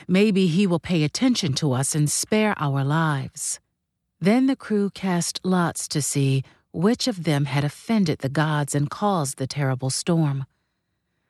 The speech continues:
When they did this, the lots identified Jonah as the culprit. "Why has this awful storm come down on us?" they demanded. "Who are you?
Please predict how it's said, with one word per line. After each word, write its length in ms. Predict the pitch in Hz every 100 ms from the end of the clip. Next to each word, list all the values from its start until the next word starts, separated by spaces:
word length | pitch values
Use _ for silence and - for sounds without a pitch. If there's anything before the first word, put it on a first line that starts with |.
| _ _
When 160 | - 170
they 120 | 156
did 240 | 151 214 170
this, 460 | 135 143 - - - _ _ _ -
the 100 | 208
lots 380 | 226 247 247 -
identified 880 | 196 190 240 220 - 143 131 143 -
Jonah 420 | 151 170 170 143 147
as 180 | 151 -
the 80 | -
culprit. 640 | - 208 - 147 - - _ _ _ _ _ _ _ _ - - -
"Why 240 | 247 311
has 240 | 320 254 202
this 200 | 196 - -
awful 300 | 196 - 175
storm 440 | - 233 214 190
come 280 | - 180 165
down 300 | 185 202 185
on 120 | 147
us?" 440 | 135 131 - - - _ _
they 160 | 165 147
demanded. 640 | 143 139 131 131 - - _ _ _ _ _
"Who 200 | 320 311 -
are 220 | 196 202
you? 340 | 170 151 139